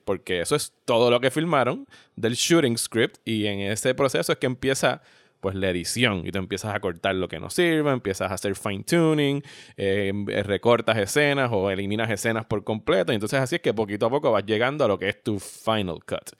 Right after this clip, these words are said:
Ese Snyder Cut nunca existió, era un assembly cut, y eso es una fase de edición.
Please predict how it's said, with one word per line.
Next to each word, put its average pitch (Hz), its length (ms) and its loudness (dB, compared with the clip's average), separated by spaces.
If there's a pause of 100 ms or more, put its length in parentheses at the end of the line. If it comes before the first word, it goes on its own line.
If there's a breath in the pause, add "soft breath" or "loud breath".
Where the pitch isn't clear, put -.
(560 loud breath)
Ese 139 240 2
Snyder 180 480 2
Cut 160 160 2
nunca 147 360 0
existió, 156 480 0
era 131 120 6
un 147 100 2
assembly 160 480 2
cut, 127 220 2
y 113 80 2
eso 110 140 0
es 120 60 2
una 127 200 0
fase 117 680 0
de 101 280 0
edición. 107 720 -2